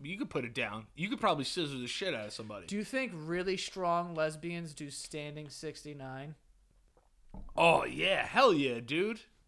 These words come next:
Speaker 1: Dude, they pop that shit up like they're g-, about to tombstone somebody through the canvas, brother.
Speaker 2: That's kinda, that's fire.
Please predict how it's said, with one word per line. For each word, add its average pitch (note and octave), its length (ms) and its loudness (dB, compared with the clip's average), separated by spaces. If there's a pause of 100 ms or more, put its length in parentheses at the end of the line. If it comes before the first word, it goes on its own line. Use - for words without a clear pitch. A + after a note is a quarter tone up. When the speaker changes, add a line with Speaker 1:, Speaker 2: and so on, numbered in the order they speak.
(600)
Speaker 1:
Dude, F#3 140 2
they G3 100 6
pop G#3 340 2
that G3 160 4
shit G#3+ 180 4
up G#3 100 4
like F3+ 120 2
they're D#3+ 160 -2 (160)
g-, - 80 0
about F3 240 2
to D3 60 -6
tombstone F#3+ 560 -4
somebody F3+ 260 0
through E3 140 -4
the A#2+ 80 -4
canvas, E3 460 -6
brother. G#2+ 280 -6
Speaker 2:
That's F#3 180 -8
kinda, B2+ 420 -8 (120)
that's D3 220 -10
fire. G#2 480 -10